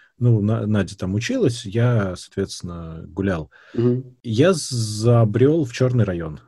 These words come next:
Speaker 2: Мгм.
Speaker 1: Просто конкретно чёрный район. Ощущение, что ты находишься не во Франции.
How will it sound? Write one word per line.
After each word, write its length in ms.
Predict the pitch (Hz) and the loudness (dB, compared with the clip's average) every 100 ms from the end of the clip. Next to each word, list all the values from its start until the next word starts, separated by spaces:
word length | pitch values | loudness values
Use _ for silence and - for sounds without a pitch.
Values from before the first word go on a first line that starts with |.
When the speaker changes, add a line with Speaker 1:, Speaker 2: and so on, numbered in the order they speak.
| _ _ | _ _
Speaker 2:
Мгм. 220 | 123 113 | 0 4
Speaker 1:
Просто 280 | 113 151 - | 4 4 2
конкретно 600 | 117 120 117 147 139 - | 2 4 4 4 2 -2
чёрный 400 | - 131 113 110 | 0 2 4 2
район. 400 | 98 104 156 208 - - - - | 2 0 0 -2 -6 -20 -20 -4
Ощущение, 760 | 117 - 120 - 151 131 107 | -2 0 0 4 4 4 4
что 260 | 101 - 113 | 2 -2 -2
ты 140 | 117 117 | 2 4
находишься 920 | 104 - 131 113 98 - - 95 - | 4 2 2 2 -2 -4 -6 -6 -2
не 240 | 110 117 120 | 4 4 4
во 140 | 98 | 2
Франции. 720 | - 95 120 147 - 85 78 | 0 -2 -2 -2 -4 -6 -8